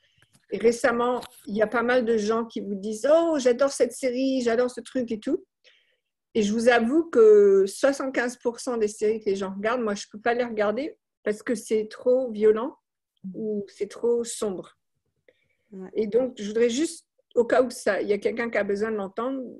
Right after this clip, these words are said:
Speaker 1: vous dire que c'est ok de, d'écouter ça aussi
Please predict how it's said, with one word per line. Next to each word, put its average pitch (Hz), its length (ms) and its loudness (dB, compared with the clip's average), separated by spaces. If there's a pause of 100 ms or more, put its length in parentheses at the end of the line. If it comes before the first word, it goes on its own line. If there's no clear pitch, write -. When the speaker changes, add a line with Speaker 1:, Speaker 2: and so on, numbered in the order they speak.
(140)
Speaker 1:
vous 202 160 -6
dire 254 260 -6
que 214 280 2
c'est - 260 -4
ok 254 360 -2
de, 220 380 -4 (480)
d'écouter 240 540 -4
ça 226 240 -2
aussi 220 420 -8